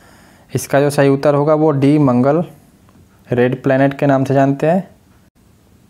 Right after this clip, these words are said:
अगला क्वेश्चन है, एलएएन का अर्थ क्या है? ऑप्शन है लोकल एंटी नेटवर्क, लोकल एरिया नेटवर्क,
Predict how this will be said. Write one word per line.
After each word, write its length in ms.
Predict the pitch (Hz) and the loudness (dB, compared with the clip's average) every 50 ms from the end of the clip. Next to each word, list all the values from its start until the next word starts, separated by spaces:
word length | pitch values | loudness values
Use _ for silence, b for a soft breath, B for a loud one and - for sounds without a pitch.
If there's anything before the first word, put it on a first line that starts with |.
| _ _ _ _ _ _ _ _ _ _ _ _ _ - _ _ _ _ _ _ _ _ _ _ _ - | _ _ _ _ _ _ _ _ _ _ _ _ _ -20 _ _ _ _ _ _ _ _ _ _ _ -8
अगला 300 | - 139 127 131 131 139 | -6 -4 -2 0 0 0
क्वेश्चन 420 | 139 - 151 147 147 - 156 156 156 | 0 0 -2 -2 -2 -4 -2 0 2
है, 320 | 165 185 202 196 - b b b b b b b b b b _ | 2 2 0 -2 -8 b b b b b b b b b b _
एलएएन 640 | - 143 135 143 147 160 160 160 151 147 165 175 170 | -4 -2 0 2 2 2 2 2 2 0 0 0 0
का 160 | - 160 156 | 0 0 0
अर्थ 420 | 165 - 156 135 135 139 - - - | 0 0 0 0 0 -2 -6 -10 -6
क्या 140 | - 131 123 | -2 0 2
है? 280 | 123 113 104 98 - - - _ _ _ _ b b b b b b b b b b b b _ | 2 0 -2 -4 -8 -14 -20 _ _ _ _ b b b b b b b b b b b b _
ऑप्शन 420 | - - 123 120 - - 143 143 147 | -2 -2 -2 -2 -2 -2 -2 0 2
है 60 | 151 | 2
लोकल 440 | 143 123 120 120 120 - 143 143 139 | 2 2 0 0 0 0 0 0 0
एंटी 300 | 123 123 123 120 147 143 | 0 0 0 0 0 2
नेटवर्क, 560 | 143 139 131 139 143 143 - 139 - - - - b b b b b b b b b _ - | 2 2 0 0 0 0 0 -2 -4 -8 -16 -20 b b b b b b b b b _ -2
लोकल 400 | 135 117 117 117 - 147 139 135 | -2 0 0 0 0 0 2 2
एरिया 260 | 123 123 131 139 143 | 2 2 2 2 2
नेटवर्क, 560 | 147 147 147 143 151 156 170 185 180 - - | 2 0 0 0 0 0 0 0 -2 -6 -14